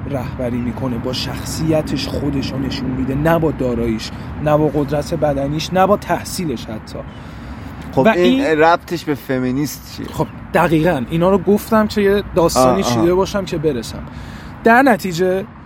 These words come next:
Speaker 1: مردانگی رو شما باید درون خودت زنده کنی تا اون زنی که، اون خانومی که کنارته بتونه در کنارت زنانگی کنه.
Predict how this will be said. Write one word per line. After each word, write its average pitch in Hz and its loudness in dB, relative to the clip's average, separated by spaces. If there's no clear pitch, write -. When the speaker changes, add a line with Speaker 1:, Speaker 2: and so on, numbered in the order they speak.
Speaker 1:
مردانگی 190 2
رو 247 6
شما 196 0
باید 202 2
درون 175 0
خودت 185 2
زنده 165 4
کنی 156 -2
تا 139 -6
اون 196 2
زنی 175 0
که، 131 -6
اون 156 -2
خانومی 165 2
که 139 0
کنارته 147 2
بتونه 147 -2
در 135 -2
کنارت 143 -2
زنانگی 143 2
کنه. 107 -4